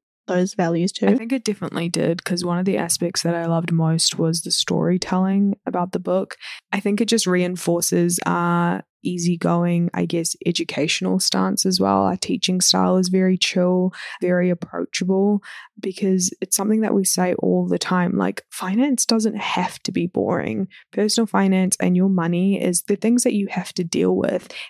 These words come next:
Speaker 2: And if we put them in a box where it needs to be so grey and it needs to be mundane, you're gonna feel like it's a chore to learn or to deal with.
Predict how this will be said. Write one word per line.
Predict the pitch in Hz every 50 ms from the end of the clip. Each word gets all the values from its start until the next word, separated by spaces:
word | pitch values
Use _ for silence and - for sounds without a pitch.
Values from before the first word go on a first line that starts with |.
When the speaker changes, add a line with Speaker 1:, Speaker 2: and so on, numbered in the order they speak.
| -
Speaker 2:
And | - 196
if | 196 196 -
we | 208 202
put | - - 214 - -
them | 226 226 226 226
in | 220
a | 208
box | 180 175 180 190 - - - - -
where | 190 185
it | 170 190
needs | 185 185 165 - -
to | -
be | - 180
so | 185 - - 185 185
grey | 180 - - - 180 175 185 185 185 180 180 185 180
and | 180 185
it |
needs | 190 185 185 185 -
to | -
be | 185 185
mundane, | 180 175 170 175 175 175 185 180 180 185 - - 190 196 190 - - - - -
you're | 190 190
gonna | 185 208 240 240
feel | - - - 190 202 202
like | 202 190 190 -
it's | 180 -
a | 175
chore | 175 - - - - 180 175 170 165 160 165 175 170 _ _
to | - - - 185
learn | 175 196 202 185 180 190 196 202 196 - -
or | 190 180 180 180
to | - - - 175
deal | 170 - - - - 90
with. | 90 - 240 262 247 -